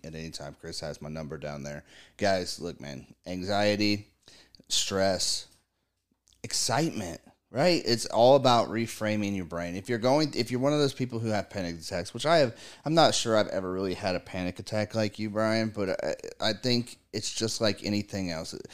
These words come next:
It's just like breathing in the bag. There is <laughs> no medical reason why that should work,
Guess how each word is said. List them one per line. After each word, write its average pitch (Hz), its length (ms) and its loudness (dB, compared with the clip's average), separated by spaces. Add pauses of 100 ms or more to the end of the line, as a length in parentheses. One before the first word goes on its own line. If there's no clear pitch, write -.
(220)
It's - 220 0
just 123 200 0
like 117 220 2
breathing 98 300 0
in 92 100 0
the 87 80 -2
bag. 76 320 -4
There 110 220 0
is - 320 -4 (120)
<laughs> - 120 -18
no 131 120 2
medical 101 680 2
reason 87 420 -4
why 80 160 -4
that 78 240 -2
should 80 220 -10
work, 69 320 -10